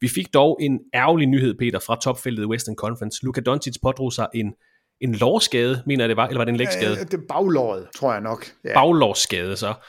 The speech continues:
Speaker 1: i, i sidste grundspilskamp her natten til mandag. Det lader ikke til, det er en super alvorlig skade. Nu er der kamppause for Mavericks mandag, tirsdag, onsdag, torsdag og fredag. Forhåbentlig får den her skade ikke indvirkning på Mavericks første runde serie mod Utah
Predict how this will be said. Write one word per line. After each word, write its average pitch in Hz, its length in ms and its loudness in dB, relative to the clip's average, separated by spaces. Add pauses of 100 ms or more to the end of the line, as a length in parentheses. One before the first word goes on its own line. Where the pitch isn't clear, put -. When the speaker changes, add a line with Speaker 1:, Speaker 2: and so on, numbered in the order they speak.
(220)
Speaker 1:
i, 123 200 2
i 120 60 0
sidste 160 280 -2
grundspilskamp 127 600 -2
her 131 100 -2
natten 123 280 -2
til 120 140 -2
mandag. 117 300 0
Det 123 80 -2
lader 151 180 2
ikke 147 100 0
til, 151 100 0
det 127 80 2
er 98 40 -2
en 90 60 -4
super 202 360 0
alvorlig 135 380 -2
skade. 139 420 -2 (540)
Nu 165 80 -2
er 170 40 0
der 147 80 2
kamppause 156 640 -2
for 139 60 -4
Mavericks 135 480 -2
mandag, 123 340 -2 (100)
tirsdag, 135 300 -6
onsdag, 127 300 -8
torsdag - 380 -6
og - 80 -14
fredag. 139 360 0 (480)
Forhåbentlig 139 420 2
får 180 80 0
den 151 140 2
her 127 120 -2
skade 135 260 -2
ikke 135 140 -4
indvirkning 135 440 -4
på 120 60 -2
Mavericks 123 340 -2
første 135 240 -4
runde 117 160 -2
serie 113 260 -2
mod 120 460 -4
Utah 135 240 -2